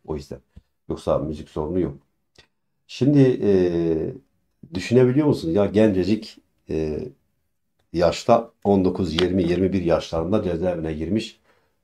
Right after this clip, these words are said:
ve o direnişi bırakmamış, otuz yıl, otuz bir yıl, otuz iki yıl cezaevinde kalmış insanların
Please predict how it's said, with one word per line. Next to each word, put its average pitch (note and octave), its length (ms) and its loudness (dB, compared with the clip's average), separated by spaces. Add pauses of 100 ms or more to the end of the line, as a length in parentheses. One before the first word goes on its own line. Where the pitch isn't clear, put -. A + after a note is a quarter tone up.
ve F2+ 60 -2
o F#2 220 2
direnişi E2+ 480 -4
bırakmamış, F#2+ 720 -2
otuz E2+ 400 -8
yıl, G2 240 0
otuz E2 320 -12
bir F#2 120 -2
yıl, D#2+ 240 -4
otuz F2 260 -14
iki F2+ 220 -10
yıl F2 80 -6
cezaevinde E2+ 560 -2
kalmış E2+ 380 -6
insanların F2 580 -4